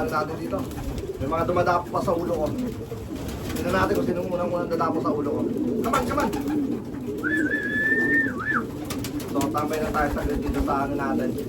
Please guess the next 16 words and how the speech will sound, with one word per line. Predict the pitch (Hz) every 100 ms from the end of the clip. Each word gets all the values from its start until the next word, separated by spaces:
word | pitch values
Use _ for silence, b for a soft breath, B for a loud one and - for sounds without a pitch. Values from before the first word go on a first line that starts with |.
| - - - 139
Sa | 170
loob | 170 170
natin | 175 190 -
dahil | - 170 175 220 196 -
bihira | - 180 175
na | 175 175
tayo | - -
rito. | 175 175 - - - 269 - - 156
Grabe, | 196 202 196
di | 196
na | 196
tayo | 196
nakakapag, | 196 190 185 180 196
ano, | 202 143 156 - - - - 139
nakakapag-update. | 151 156 - 170 165 170 170 165 156 147 - - - - - - 214 185 302 - - - - - - 269 269 - - - - - - -
Yan. | 131 -